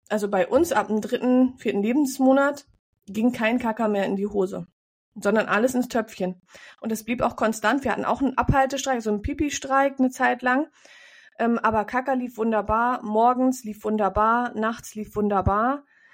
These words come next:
Ähm, und wenn ich jetzt aber irgendwie doch n-, eine ganz, ganz schwierige Situation hab und das Ganze dann aufgebe, ich hole mir keine Unterstützung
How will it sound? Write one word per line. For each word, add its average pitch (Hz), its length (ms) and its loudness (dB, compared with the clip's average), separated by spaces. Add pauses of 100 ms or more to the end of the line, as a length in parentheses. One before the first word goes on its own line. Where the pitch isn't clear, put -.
(580)
Ähm, 220 520 4
und 220 380 2 (260)
wenn 220 160 2
ich 254 80 4
jetzt 226 220 0
aber 214 240 2
irgendwie 214 320 -6
doch 226 180 0
n-, 214 260 0
eine 202 320 0
ganz, 269 220 -2
ganz 262 160 0
schwierige 240 220 -4
Situation 226 440 -4
hab 214 120 -6
und 214 100 -4
das 208 140 -4
Ganze 226 340 -2
dann 214 160 -2
aufgebe, 247 560 0
ich 214 140 -6
hole 214 100 -4
mir 208 80 -2
keine 254 300 2
Unterstützung 240 720 -2